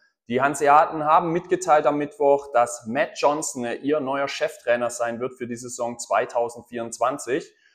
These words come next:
Johnson kann zurückblicken auf zehn Jahre Erfahrung in den Vereinigten Staaten als Coach und wird bereits Mitte November an der Elbe erwartet,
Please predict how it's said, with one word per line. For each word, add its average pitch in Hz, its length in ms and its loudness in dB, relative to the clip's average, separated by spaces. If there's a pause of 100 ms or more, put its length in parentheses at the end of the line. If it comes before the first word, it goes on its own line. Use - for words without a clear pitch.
(220)
Johnson 143 460 0
kann 151 200 -2
zurückblicken 156 640 -4
auf 123 300 2
zehn 175 320 -6
Jahre 151 260 0
Erfahrung 135 640 4
in 151 140 -6
den 165 140 -8
Vereinigten 143 500 -6
Staaten 135 440 0
als 123 280 -4
Coach 185 360 2 (520)
und 139 420 2 (520)
wird 156 320 0
bereits 143 420 2
Mitte 196 320 0
November 147 760 4
an 147 160 2
der 151 140 2
Elbe 143 240 2
erwartet, 139 680 4